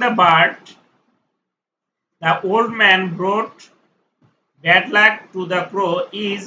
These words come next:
a Killing the bird, the old man brought bad luck to the crow is a, এটা একটা হচ্ছে simple sentence। Mathematics,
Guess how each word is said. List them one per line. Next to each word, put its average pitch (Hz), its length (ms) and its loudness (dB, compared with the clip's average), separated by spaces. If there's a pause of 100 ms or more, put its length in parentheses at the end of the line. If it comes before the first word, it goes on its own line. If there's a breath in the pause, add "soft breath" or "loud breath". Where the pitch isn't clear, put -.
(360)
a 160 40 2 (1120)
Killing 214 240 -4
the 220 80 -2
bird, 165 240 0 (840)
the 160 160 0
old 180 300 0
man 202 260 -2
brought 170 460 -4
bad 156 260 -2
luck 196 380 0
to 175 160 -14
the 180 300 -6
crow 175 220 -4 (200)
is 165 160 -6
a, 175 200 -2
এটা 170 220 -4
একটা 185 220 -12
হচ্ছে 185 220 -10 (480)
simple 190 260 -6 (100)
sentence। 160 380 -8 (2250)
Mathematics, 196 600 -2